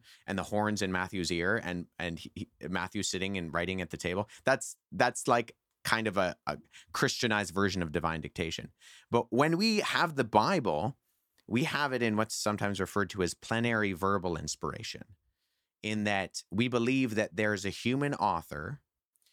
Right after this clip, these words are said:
who is communicating something in a specific time, in a specific place, to a specific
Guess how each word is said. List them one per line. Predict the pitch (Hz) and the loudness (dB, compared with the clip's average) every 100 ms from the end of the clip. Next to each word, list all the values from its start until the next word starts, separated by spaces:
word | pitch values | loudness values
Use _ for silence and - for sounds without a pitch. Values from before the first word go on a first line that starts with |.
| _ | _
who | - | -2
is | 117 113 | -2 -2
communicating | 110 110 135 131 117 107 95 | -2 0 0 -2 -2 -2 -2
something | - 104 - 95 87 87 _ _ _ | -2 -2 -2 -2 -2 -6 _ _ _
in | 101 104 | -4 -2
a | |
specific | 107 - - - 101 117 | -4 -10 -6 -2 -2 -2
time, | - 87 90 | -2 -2 -2
in | 95 | -4
a | 87 | -6
specific | - 92 92 - | -4 -4 -4 -4
place, | 90 82 - | -4 -4 -4
to | 87 | -4
a | |
specific | - - 95 82 | -6 -8 -10 -8